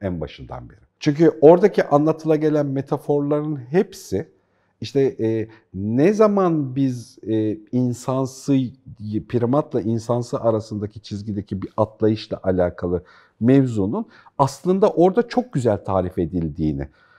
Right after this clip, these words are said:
işte utanma duygusunun tarif edilirken atılma, yani hani beslenmeye yaklaşım bilmem ne ile alakalı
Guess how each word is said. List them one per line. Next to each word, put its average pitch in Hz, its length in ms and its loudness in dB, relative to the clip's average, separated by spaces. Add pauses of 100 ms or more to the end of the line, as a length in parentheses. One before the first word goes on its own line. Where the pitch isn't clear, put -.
(120)
işte - 160 -10
utanma 117 460 0
duygusunun 101 480 -4
tarif 95 340 -4
edilirken 82 760 -6
atılma, 87 640 -4
yani 80 200 -4
hani 80 220 -6
beslenmeye 92 500 -6
yaklaşım 85 500 -8
bilmem 82 300 -8
ne 85 120 -6
ile 85 280 -6
alakalı 85 500 -4